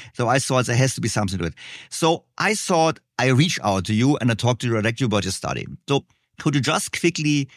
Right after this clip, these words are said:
explain to us what you have done? And then we dive in, what is the criticism and what should we take out of the criticism? And then we say, what should be the learnings out of it? So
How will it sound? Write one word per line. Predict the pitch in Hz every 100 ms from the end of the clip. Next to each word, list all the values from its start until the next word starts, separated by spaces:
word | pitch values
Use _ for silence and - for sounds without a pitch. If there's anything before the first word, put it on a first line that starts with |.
| _ -
explain | 127 - 131 131 127
to | 123
us | 98 95 - _ -
what | 92 101 117
you | 101
have | 87 -
done? | 104 285 - _ _ _ _ _ -
And | 131 131
then | 156
we | 165
dive | 135 113 117 101
in, | 117 117 113 110 - _ _ -
what | 127 135
is |
the | 120
criticism | 139 170 165 196 226 262
and | 120
what | 104 -
should | 98
we |
take | 107 151
out | 175
of | 165
the |
criticism? | 170 151 165 160 160 151
And | 117 110
then | 135
we | 131
say, | - 113
what | 101 98 -
should | 95
be | 95
the | 85
learnings | 92 95 92 76
out | 71
of | 73
it? |
So | 90